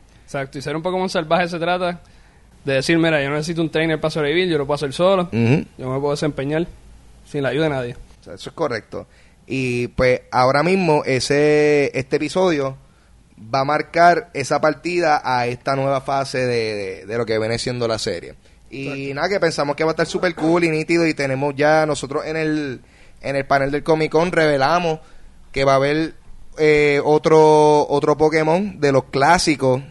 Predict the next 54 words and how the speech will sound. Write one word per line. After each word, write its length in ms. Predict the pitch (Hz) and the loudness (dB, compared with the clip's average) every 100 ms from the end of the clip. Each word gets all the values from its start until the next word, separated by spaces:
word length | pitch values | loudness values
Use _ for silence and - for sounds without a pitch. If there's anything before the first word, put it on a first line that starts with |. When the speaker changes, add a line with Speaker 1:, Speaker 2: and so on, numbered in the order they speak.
| - - | -16 -4
Speaker 2:
eh, 480 | 123 120 117 113 113 | -2 0 2 2 0
¿verdad, 240 | 120 147 | 2 2
Carlos? 240 | 151 165 | 4 4
Speaker 1:
Ajá. 80 | 165 | 4
Speaker 2:
Que 40 | 131 | 2
tú 100 | 127 | 0
querías 240 | 139 143 | 2 2
mencionar 360 | 147 139 156 143 | 0 0 0 0
un 100 | 143 | 0
poquito 380 | 147 143 139 135 | -2 0 0 0
de 80 | 143 | 0
eso 100 | 139 | 0
ahorita 220 | 139 131 | -2 -2
que 80 | 117 | -4
estás 160 | - | 0
Speaker 1:
Sí, 60 | 196 | 2
Speaker 2:
diciendo. 280 | 170 131 139 | 2 2 0
Speaker 1:
aunque 180 | 156 143 | -2 -2
yo 60 | |
siento 200 | 139 139 | -2 -2
eso, 280 | 151 165 143 | 0 0 0
¿verdad? 200 | 123 131 | 0 0
Interesante 520 | 143 127 139 151 151 139 | -2 -2 -2 -2 -4 -2
que 80 | 120 | -2
vienen, 480 | 127 143 139 120 - | -2 -2 -2 -6 -10
tenemos 300 | - 131 143 | -8 -4 -2
la 80 | 156 | 0
idea 220 | 156 151 156 | 4 4 4
de 80 | |
tener 220 | 147 143 151 | 0 -4 -4
el 140 | 151 | -6
roster 320 | 139 143 - | -8 -10 -8
original 480 | 147 139 143 143 147 | -8 -8 -6 -6 -6
de 140 | 139 135 | -6 -6
Red 180 | 151 151 | -4 -4
y 80 | |
Blue 260 | 143 147 156 | -4 -4 -4
y 80 | 139 | -2
Yellow. 260 | 147 147 127 | -2 -2 -4
Speaker 2:
Exacto. 400 | - 110 104 - | -2 -2 0 0
Speaker 1:
Ya 100 | 127 | 0
con 120 | 131 135 | -2 -4
Pikachu. 460 | 147 131 156 147 127 - - _ - | -4 -4 -4 -6 -8 -20 -20 _ -20
Está 240 | 135 147 | -12 -6
ahí, 180 | 151 196 | -4 -4
está 240 | 170 147 | -4 -4
ahora 220 | 143 151 151 | -2 -4 -6
Squirtle, 340 | - 180 170 | -4 -4 -4
pues, 280 | 139 123 113 | -8 -12 -12
Speaker 2:
Boom. 80 | 139 | -12
Speaker 1:
eventualmente 760 | 131 151 143 143 143 147 131 120 - | -6 -4 -4 -6 -6 -6 -6 -10 -14
traer 180 | 127 127 | -12 -10
a 40 | |
Charmander. 520 | 131 139 165 170 160 | -10 -8 -6 -6 -10